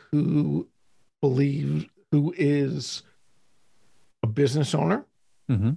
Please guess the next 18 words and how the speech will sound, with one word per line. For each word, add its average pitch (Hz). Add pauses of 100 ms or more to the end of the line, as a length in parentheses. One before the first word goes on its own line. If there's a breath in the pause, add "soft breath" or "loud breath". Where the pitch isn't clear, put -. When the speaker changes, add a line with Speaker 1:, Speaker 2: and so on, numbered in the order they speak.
Speaker 1:
which 151
is 156
correct. 175 (320)
And 135
yes, 151
I 151
realize 143
that's 147
close 147
to 156
saying 143
what 160
my 180
job 156
is, 180
but - (720)
it 151
is, 151